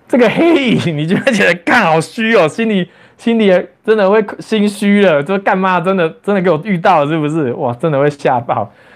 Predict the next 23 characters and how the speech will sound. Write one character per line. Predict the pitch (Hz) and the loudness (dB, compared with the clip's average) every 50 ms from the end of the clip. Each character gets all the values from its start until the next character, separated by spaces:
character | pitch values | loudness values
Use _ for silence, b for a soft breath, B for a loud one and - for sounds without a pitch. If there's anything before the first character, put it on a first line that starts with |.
| b b | b b
所 | b - 160 147 | b -2 0 2
以 | 139 131 | 2 2
啊， | 123 113 107 95 98 113 | 0 0 -2 -4 -4 -6
人 | 107 113 127 | -6 -6 -4
吓 | 135 165 185 170 151 | -2 -2 0 0 0
人 | 131 123 123 | -2 -4 -6
真 | 139 139 | -6 -6
的 | 135 123 | -8 -8
吓 | 123 - 156 143 127 | -4 -4 -4 -4 -4
死 | - - - 90 | -6 -12 -16 -16
人 | 85 80 | -16 -16
啊！ | 82 85 87 87 | -16 -16 -16 -10
不 | - 110 | -6 -4
要 | 110 120 127 127 120 123 | -2 0 0 0 -2 -4
轻 | - - - 123 120 127 | -8 -8 -4 -4 -2 -2
易 | 131 123 | 0 0
的， | 110 104 98 95 92 90 101 - B B B B B B B B B B B _ B B B B B B B B B B B B | 0 0 0 -2 -2 -4 -6 -10 B B B B B B B B B B B _ B B B B B B B B B B B B
轻 | - - - 156 | -8 -2 0 0
易 | 160 170 170 160 | 2 2 2 2
的 | 147 139 135 127 120 117 117 110 107 104 104 113 - _ _ _ _ _ _ _ - - - _ _ _ _ _ _ _ _ _ _ _ _ _ _ _ _ _ _ _ _ _ _ _ _ _ _ - | 2 2 0 0 0 -2 -2 -4 -4 -4 -6 -8 -12 _ _ _ _ _ _ _ -20 -20 -20 _ _ _ _ _ _ _ _ _ _ _ _ _ _ _ _ _ _ _ _ _ _ _ _ _ _ -4
玩 | 127 113 117 117 117 117 123 139 | -2 0 2 2 0 0 -2 -2
这 | 160 175 | -2 -2
种， | 160 135 110 110 104 | -2 -2 -4 -6 -10